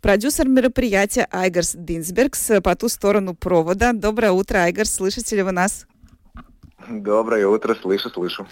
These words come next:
Speaker 1: Как настроение в Даугавпилсе?
Speaker 2: Ой, отлично. Э, песни, танцы тут звучат уже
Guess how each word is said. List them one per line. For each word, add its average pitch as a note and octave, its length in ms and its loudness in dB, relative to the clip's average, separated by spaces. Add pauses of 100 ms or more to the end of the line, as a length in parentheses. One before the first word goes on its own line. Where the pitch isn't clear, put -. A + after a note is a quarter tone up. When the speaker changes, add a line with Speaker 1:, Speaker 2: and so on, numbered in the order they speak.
(220)
Speaker 1:
Как C4 280 2
настроение A#3+ 600 2
в F#3+ 60 -2
Даугавпилсе? F3+ 880 -2 (1500)
Speaker 2:
Ой, G#2+ 440 0
отлично. G2+ 720 -2
Э, F#2 640 4
песни, B2+ 400 0
танцы B2 480 0
тут A2+ 240 -4
звучат G#2 580 -2
уже G2 880 2